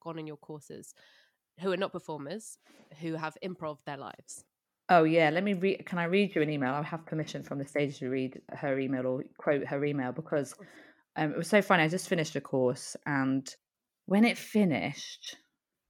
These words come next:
Speaker 2: o-, often the week after, I feel a bit sad because,
Speaker 1: Mm.
Speaker 2: um, because it's finished. You know,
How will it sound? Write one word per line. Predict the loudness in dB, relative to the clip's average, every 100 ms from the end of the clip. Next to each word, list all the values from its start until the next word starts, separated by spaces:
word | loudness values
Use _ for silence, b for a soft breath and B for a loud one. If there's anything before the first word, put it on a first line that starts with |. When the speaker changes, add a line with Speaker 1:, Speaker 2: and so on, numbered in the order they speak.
| _ _ -8
Speaker 2:
o-, | -8
often | -4 0 4
the | 4
week | 4 0
after, | -6 -4 -4
I |
feel | -2 -2
a | -2
bit | -2 -6
sad | -6 -6 -4 -4 -6 -8
because, | -6 -6 -6 -10 -20 -20 -20 -20 _ -16
Speaker 1:
Mm. | -14 -12 -6
Speaker 2:
um, | -2 -2
because | -4 -6 -8
it's | -8
finished. | -8 -4 -4 -6 -6
You | -2 2
know, | 2 2